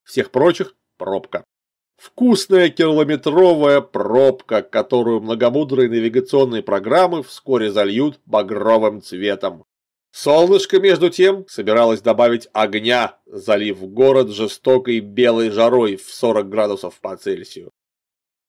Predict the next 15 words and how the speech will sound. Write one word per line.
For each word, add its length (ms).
Не 160
стоит 420
говорить, 480
что 200
лучи 540
добра 580
боевыми 720
лазерами 760
сверлили 480
участников 680
Д 160
Т 160
П 280
буквально 720
из 400